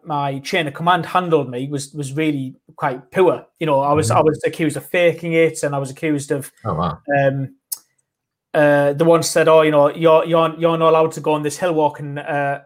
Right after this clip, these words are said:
Speaker 1: uh, X bed with the guys because you might throw yourself off a cliff," um, which was the actual <laughs> words they used. Um, and it was all, all this kind of stuff. And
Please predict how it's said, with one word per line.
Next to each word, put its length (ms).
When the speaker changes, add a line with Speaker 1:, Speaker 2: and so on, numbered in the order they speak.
Speaker 1:
uh, 180
X 220
bed 200
with 140
the 60
guys 360
because 300
you 60
might 180
throw 140
yourself 340
off 120
a 20
cliff," 360
um, 460
which 220
was 100
the 380
actual 320
<laughs> 120
words 200
they 80
used. 440
Um, 420
and 100
it 40
was 120
all, 180
all 160
this 120
kind 200
of 60
stuff. 300
And 240